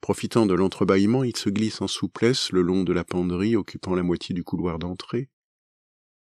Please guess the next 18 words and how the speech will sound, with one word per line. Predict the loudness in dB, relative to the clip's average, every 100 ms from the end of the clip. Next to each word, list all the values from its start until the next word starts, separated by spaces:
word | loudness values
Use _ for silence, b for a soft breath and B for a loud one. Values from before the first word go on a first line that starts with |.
| _
et | 2
referme | 4 4 2 0 2 2
sans | 0 2 2 4
un | 4
bruit | 2 2 0
la | -2
porte | -2 -4 -4 -6 -2
derrière | -2 -2 -2 -4
lui. | -6 -8 -10 -16 _ _ _ _ _ _ _ _ _ _ _ _ _ _ _ _ _ _ _
Allongée | 6 8 10 10 8
sur | 8 6 4
le | 6
matelas | 6 4 2 2
posé | 4 4 6
à | 4
même | 4 4 4
le | 4
sol, | 2 2 0 0 -6